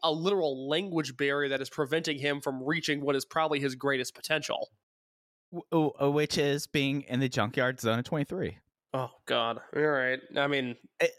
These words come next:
Speaker 1: shit,
Speaker 2: think
Speaker 1: you're
Speaker 2: about
Speaker 1: right.
Speaker 2: it.
Speaker 1: <laughs>
Speaker 2: Yeah, yeah. Take a second. It sounds
Speaker 1: Can't he, can't he just work D T U? I like D T U. I would watch that. I don't wanna watch Zona.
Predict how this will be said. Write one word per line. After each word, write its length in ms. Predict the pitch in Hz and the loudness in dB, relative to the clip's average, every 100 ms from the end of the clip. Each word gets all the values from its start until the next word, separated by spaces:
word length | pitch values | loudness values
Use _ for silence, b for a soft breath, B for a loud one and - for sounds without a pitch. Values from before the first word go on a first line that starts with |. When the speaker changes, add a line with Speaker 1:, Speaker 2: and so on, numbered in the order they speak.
| _ _ - | _ _ -6
Speaker 1:
shit, 280 | - - 135 | -2 2 4
Speaker 2:
think 160 | 147 | 4
Speaker 1:
you're 80 | - | 4
Speaker 2:
about 260 | 151 123 127 | 4 4 4
Speaker 1:
right. 180 | 131 156 | 2 2
Speaker 2:
it. 600 | 180 160 - 185 - 170 | 0 0 0 -2 -2 -4
Speaker 1:
<laughs> 40 | 185 | 0
Speaker 2:
Yeah, 240 | 175 151 | 2 4
yeah. 140 | 147 160 - | 2 -2 -2
Take 240 | 185 190 | 0 2
a 60 | 254 | 0
second. 420 | - 151 151 156 147 | 0 0 0 -2 -2
It 80 | 123 | -4
sounds 200 | - 151 | 2 4
Speaker 1:
Can't 140 | 320 | 4
he, 140 | 294 247 | 2 0
can't 240 | - 311 | 0 0
he 80 | 285 | 2
just 180 | 302 294 | 0 0
work 140 | 254 | -2
D 160 | 156 196 | 0 0
T 140 | 202 | 0
U? 80 | 202 | 0
I 120 | 208 | 0
like 240 | 269 277 - | 0 -2 -2
D 140 | 147 | -4
T 120 | 127 131 | -2 0
U. 160 | 143 | 2
I 120 | 123 | 2
would 100 | 120 | 2
watch 260 | 110 95 - | 2 0 0
that. 220 | 147 175 | 0 0
I 80 | 135 | 0
don't 100 | 208 | 0
wanna 120 | 190 | 0
watch 180 | 160 - | 0 -4
Zona. 540 | 131 123 131 117 139 | -4 -2 0 0 -4